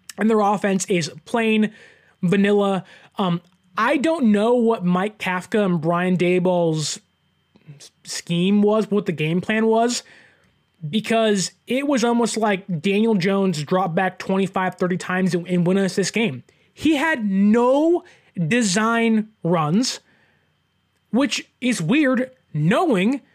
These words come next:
he has the most rushing yards besides Lamar Jackson in the past year and three games. Daniel Jones came into this game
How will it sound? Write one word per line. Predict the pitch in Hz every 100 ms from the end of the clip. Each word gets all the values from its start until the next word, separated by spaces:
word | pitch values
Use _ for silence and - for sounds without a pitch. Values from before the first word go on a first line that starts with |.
| _ _
he | - 370
has | 339 440
the | - 392
most | 269 262 349 - -
rushing | 208 170 233 - 320 269
yards | 185 156 160 165 - - _ _ _ _ _ _
besides | 302 311 349 370 370
Lamar | 349 330 330
Jackson | 285 302 320 339 - 277 185
in | -
the | 247
past | 254 294 285
year | 214 240 277
and | 269 214
three | 254
games. | 233 247 185 120 - _ _ _ _ _ _ _ _ _ 190
Daniel | 180 311 370 370
Jones | 254 320 339 294
came | - - 294
into | 302 285
this | 285
game | - 269 247 185